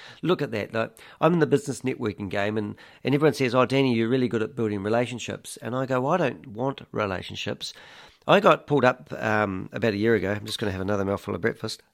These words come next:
And I was actually holding my cell phone in my hand, and I was actually texting. Policeman saw it, and he built, um,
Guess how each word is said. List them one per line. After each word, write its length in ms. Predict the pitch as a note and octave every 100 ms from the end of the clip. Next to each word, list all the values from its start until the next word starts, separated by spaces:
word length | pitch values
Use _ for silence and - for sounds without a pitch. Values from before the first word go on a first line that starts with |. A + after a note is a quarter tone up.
| _ _ _ - _ _ _ _ - _ - - - - - - -
And 320 | C3 C3+ A#2+ - - _ - - _ - - _ _ _ _ _ - - _ - -
I 140 | C#3+
was 180 | F#3 C#3+
actually 200 | C3+ B2
holding 340 | A2 C#3+ B2+ G#2+
my 120 | G#2+
cell 240 | - A2
phone 180 | A2 G2+
in 80 | F#2+
my 120 | F#2+
hand, 280 | A2+ G2+ F#2+
and 100 | G#2
I 80 | G2+
was 160 | -
actually 240 | C3+ G#2+ F#2+
texting. 480 | A#2 - G#2 G2 - _ _ _ -
Policeman 360 | D#3+ D#3+ C3 G#2+
saw 220 | G2 F#2+
it, 120 | - _ _ _ _ _ _ _ _ _ _ _ _ _ -
and 100 | B2
he 40 | A#2
built, 280 | C3 C3+ B2 -
um, 400 | C#3 A2+ G#2 G2